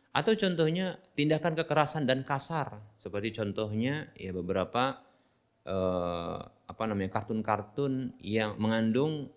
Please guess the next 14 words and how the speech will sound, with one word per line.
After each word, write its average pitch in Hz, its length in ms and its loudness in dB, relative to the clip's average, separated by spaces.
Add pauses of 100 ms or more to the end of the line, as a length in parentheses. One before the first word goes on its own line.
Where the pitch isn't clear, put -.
(160)
perkelahian. 110 1120 2
Ini 120 240 0
akan 123 120 -2 (120)
membuat 113 220 2
anak-anak 113 340 -4
menjadi, 110 540 -2 (420)
jadi 101 300 0
kasar 113 560 -2
dan 127 420 0 (440)
keras - 720 0
demikian, 92 480 -6
seperti 107 380 -6 (160)
itu. 87 120 -16 (800)
Ya. 95 140 -16